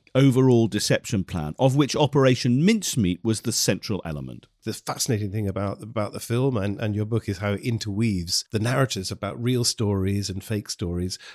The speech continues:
Speaker 2: And, uh, Operation Mincemeat, which is originally entitled, I think, Operation Trojan Horse,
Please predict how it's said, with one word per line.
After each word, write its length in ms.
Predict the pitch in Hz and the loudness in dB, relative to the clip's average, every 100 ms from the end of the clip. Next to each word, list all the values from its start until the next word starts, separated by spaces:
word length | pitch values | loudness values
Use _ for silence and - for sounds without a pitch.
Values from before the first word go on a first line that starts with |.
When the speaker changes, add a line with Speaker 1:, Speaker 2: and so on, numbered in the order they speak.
| - | -4
Speaker 2:
And, 220 | 127 123 - - _ _ | 0 0 -2 -16 _ _
uh, 160 | 143 156 | 0 0
Operation 460 | 160 - 139 - 127 | 0 2 2 2 2
Mincemeat, 560 | 143 156 110 80 85 | 2 2 -2 -4 -4
which 200 | - 101 | -6 -4
is 120 | 107 107 | -4 0
originally 600 | 117 117 110 98 98 - | 2 2 2 2 2 -2
entitled, 480 | 101 98 98 98 92 | -6 -2 -2 0 -2
I 40 | |
think, 180 | 92 92 | -2 -4
Operation 420 | 104 107 98 98 | -4 -2 -2 -2
Trojan 400 | 92 107 104 98 | 0 2 2 0
Horse, 460 | 87 107 80 78 | -2 -2 -2 -4